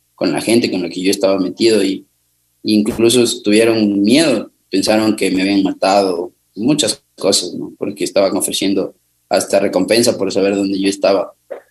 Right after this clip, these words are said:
Y en ese momento yo dije, "No", o sea, fue el primer momento en el que dije, "Me voy a calmar". Entonces decidí dejar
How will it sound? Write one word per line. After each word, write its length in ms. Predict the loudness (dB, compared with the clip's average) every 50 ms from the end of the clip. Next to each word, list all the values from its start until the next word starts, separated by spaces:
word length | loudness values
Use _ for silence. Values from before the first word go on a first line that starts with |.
| _ -10
Y 680 | -6 -4 -4 -4 -4 -4 -6 -6 -8 -10 -12 -16 _ _ _ _ _ _ _ _ _ _ _ _ _ _ _ _ _
en 140 | 0 2 4
ese 160 | 4 4 2
momento 340 | 2 4 4 4 2 2 2
yo 140 | 2 2 2
dije, 280 | 2 2 2 0 0
"No", 220 | -2 -2 -2 -2 -2
o 40 | -4
sea, 220 | -6 -8 -10 -18 _ _ _ _ _ _ _ _ _ _ _ -20 -20 _ _
fue 240 | -6 -2 0 2 2
el 120 | 2 2
primer 300 | 0 0 2 2 2 4
momento 300 | 2 2 2 2 2 2
en 80 | 0 0
el 100 | 0 0
que 100 | 0 0
dije, 460 | 0 0 0 0 0 0 -2 -2 -6 -10
"Me 140 | -10 -6 -2
voy 120 | 0 2 2
a 80 | 2
calmar". 400 | 0 -2 -4 -4 -4 -6 -8 -14 _ _ _ _ _ _ _ _ _ _ _ _ _ _ _ _ _ _ _ _ _ _ _ _ _ _ _ _ _ _ -6
Entonces 540 | -4 -2 0 0 2 2 0 0 -2 0 0
decidí 420 | 2 2 2 4 4 4 4 4
dejar 560 | 4 2 2 2 2 2 2 2 0 -4 -6